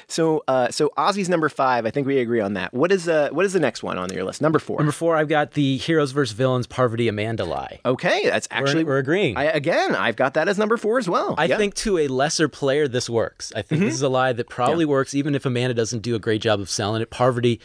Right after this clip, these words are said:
Speaker 2: is just amazing at this
Speaker 1: Yeah.
Speaker 2: and knows. And so, and I did really like how Parvati, you know, went with it and everything.
Speaker 1: Yeah.
Speaker 2: But I don't think it really is on the level of the three other lies.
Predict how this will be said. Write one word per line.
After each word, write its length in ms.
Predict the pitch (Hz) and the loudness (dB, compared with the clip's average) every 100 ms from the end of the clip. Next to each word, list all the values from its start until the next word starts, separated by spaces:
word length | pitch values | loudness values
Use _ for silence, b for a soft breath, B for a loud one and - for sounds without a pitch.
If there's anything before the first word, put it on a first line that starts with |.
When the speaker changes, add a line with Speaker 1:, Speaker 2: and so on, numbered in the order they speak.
| B | B
Speaker 2:
is 200 | 110 98 | -4 -2
just 260 | - - - _ - - | 0 0 0 _ -20 -8
amazing 480 | 110 98 92 107 123 | -2 0 2 2 0
at 80 | 123 | 2
this 300 | 139 143 - | 2 0 0
Speaker 1:
Yeah. 100 | 117 | -2
Speaker 2:
and 160 | 107 | 0
knows. 460 | 101 101 110 143 - B B B B | 2 4 4 2 -2 B B B B
And 160 | 135 139 | -6 -2
so, 500 | - 147 139 131 131 _ _ - | 0 2 2 0 -2 _ _ -6
and 540 | 165 147 143 - - - _ _ _ _ - | -2 0 0 -2 -8 -8 _ _ _ _ -4
I 80 | 139 | 0
did 240 | 160 143 | 0 0
really 200 | 147 135 | 2 2
like 220 | 131 127 | 2 0
how 140 | 135 123 | 0 -4
Parvati, 460 | 131 120 113 113 _ - | 0 -2 -2 -6 _ -12
you 100 | 135 | -6
know, 100 | 92 | -4
went 240 | 90 101 | -2 -2
with 200 | 87 85 | -2 -6
it 60 | 113 | -4
and 80 | 110 | -4
everything. 320 | 113 123 139 | -2 -2 0
Speaker 1:
Yeah. 100 | 120 - B B B | -2 -2 B B B
Speaker 2:
But 100 | 147 | 0
I 60 | 156 | 0
don't 180 | 170 | 0
think 300 | - 170 156 | -2 -4 0
it 120 | 147 127 | -2 -2
really 580 | 127 135 131 127 120 _ _ _ _ _ _ - | 0 2 2 0 -2 _ _ _ _ _ _ -4
is 220 | 127 113 | -4 -2
on 160 | 123 127 | -2 0
the 60 | 117 | 0
level 260 | 110 110 | -2 -2
of 80 | 92 | -4
the 80 | 90 | -6
three 260 | - 104 | -8 -6
other 180 | 87 69 | -6 -6
lies. 380 | 58 69 - - | -10 -10 -10 -8